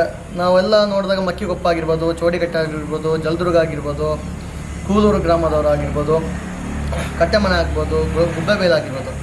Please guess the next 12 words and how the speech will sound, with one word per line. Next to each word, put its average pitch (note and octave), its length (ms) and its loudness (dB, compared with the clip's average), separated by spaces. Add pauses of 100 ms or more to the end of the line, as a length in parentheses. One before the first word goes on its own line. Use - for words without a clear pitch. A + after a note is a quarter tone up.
(360)
ಅವತ್ತಿನ F#3 300 2
ಜನಗಳು E3 340 2
ಯಾರು, D#3 340 2
ಸಾಮಾನ್ಯ F3+ 420 0
ಜನಗಳು D#3 340 0
ಯಾರೂ D#3 240 4
ಬರಲಿಲ್ಲ D3+ 360 -2 (280)
ಆ C3+ 80 -2
ಪ್ರತಿಭಟನೆಗೆ. C#3 640 -4 (480)
ಅವರಿಗೆ G#3 560 0 (420)
ನಮ್ಮ E3+ 220 2
ಹತ್ರ F3+ 200 2